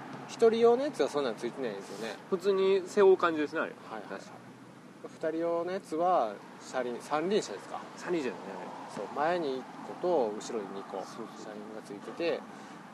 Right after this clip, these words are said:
Speaker 1: で、えー、二列ですね。
Speaker 2: うん。
Speaker 1: 横に並ぶんじゃなくて、縦に並ぶ。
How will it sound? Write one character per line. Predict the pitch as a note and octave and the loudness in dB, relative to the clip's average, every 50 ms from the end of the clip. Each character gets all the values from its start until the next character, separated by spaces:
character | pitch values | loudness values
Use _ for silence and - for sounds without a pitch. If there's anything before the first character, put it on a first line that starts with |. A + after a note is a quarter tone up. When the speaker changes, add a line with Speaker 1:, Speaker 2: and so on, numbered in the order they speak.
| - - | -6 -2
Speaker 1:
で、 | D#3+ D#3+ D#3 D3 - - - - - - - | 2 2 2 2 0 -4 -12 -16 -16 -10 -4
え | B2+ B2 A#2 A#2 A2+ A2 A2 A2 | -2 0 2 2 2 0 0 -2
ー、 | B2 | 0
二 | C#3 B2+ | 0 0
列 | B2 A2 | 0 0
で | - - - G2 F2+ - - - - - - - - - - - - - - - - - - - - - - - - - - - | -2 -6 -10 -10 -10 -10 -14 -16 -16 -16 -16 -16 -16 -16 -16 -16 -16 -16 -16 -16 -16 -16 -16 -14 -14 -14 -14 -14 -14 -12 -12 -12
す | - - | -12 -10
ね。 | A2+ A#2+ A#2 A2 A2 G#2 F#2+ F#2+ - - - G#2+ | -8 -8 -8 -8 -8 -8 -10 -10 -10 -10 -10 -6
Speaker 2:
う | A#2+ | -2
ん。 | B2+ | 0
Speaker 1:
横 | C#3+ D3 E3+ D#3+ | 0 2 2 2
に | D#3 D3+ | 2 2
並 | D3+ D3 D#3 D#3 | 2 4 2 2
ぶ | C3+ D3 | 2 2
ん | B2 | -2
じ | A2+ | -2
ゃ | |
な | G2+ F2+ | -2 -4
く | - | -6
て、 | - - | -6 -2
縦 | D#3 - D3+ | 0 2 2
に | B2 G#2+ | 2 2
並 | G2+ G2 | 0 -2
ぶ。 | F#2+ | -4